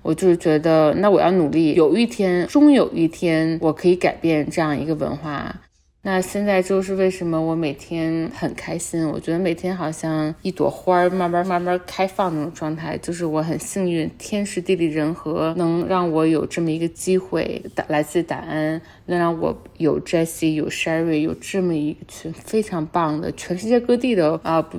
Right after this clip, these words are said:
不同的我们这个办公室的小伙伴们，让我能觉得我可以，我们可以贯彻这种新的文化，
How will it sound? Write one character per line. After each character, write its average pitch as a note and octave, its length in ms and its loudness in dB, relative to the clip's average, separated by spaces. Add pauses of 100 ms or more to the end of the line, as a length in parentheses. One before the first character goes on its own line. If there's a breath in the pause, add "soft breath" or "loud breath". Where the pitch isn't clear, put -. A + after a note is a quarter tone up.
不 F#3 100 -4
同 D#3+ 320 -2
的 E3 220 2
我 D3 100 0
们 - 180 -8
这 D#3 160 -4
个 D#3 120 -4
办 D3+ 180 -4
公 D#3 80 -4
室 D#3+ 240 -6
的 D3 220 -4
小 D3+ 200 -8
伙 D#3 120 -6
伴 D3+ 260 -4
们， - 400 -6 (460 loud breath)
让 F3 200 2
我 D#3 140 0
能 D#3+ 480 0
觉 D#3+ 180 0
得 D#3+ 320 0 (100)
我 D3 140 -2
可 - 300 -8
以， E3+ 420 0
我 D3 140 -2
们 C#3+ 160 -4
可 - 160 -8
以 F3 180 2
贯 D#3+ 300 -2
彻 D#3+ 240 -4
这 D#3+ 100 -16
种 - 160 -6
新 - 300 -6
的 G#3 80 2
文 D#3 240 -6
化， - 340 -8